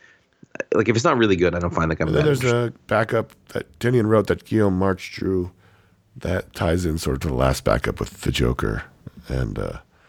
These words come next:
Speaker 2: very, very similar to The Dark Knight, in which the Joker has a, a group of, a small group of his henchmen killing off his other henchmen who know, know the, all the ones who know the details of his upcoming big plot,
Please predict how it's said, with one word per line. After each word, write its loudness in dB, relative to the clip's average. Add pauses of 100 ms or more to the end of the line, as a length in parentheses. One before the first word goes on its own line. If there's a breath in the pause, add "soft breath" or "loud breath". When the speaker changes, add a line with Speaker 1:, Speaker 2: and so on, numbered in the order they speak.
(420 soft breath)
Speaker 2:
very, 6
very 6
similar 2
to -4
The 0
Dark -2
Knight, -2
in -10
which -6 (680 soft breath)
the -2
Joker 0
has -2
a, -8 (800)
a -10
group -2
of, -4
a -10
small 4
group 4
of 0
his 2
henchmen 2
killing 0
off 2 (580 soft breath)
his 0
other 8
henchmen 2
who 2
know, 2
know -4
the, -8
all 4
the 6
ones 6
who -6
know 4
the 2
details 0
of -4
his -2
upcoming -2
big -4
plot, 0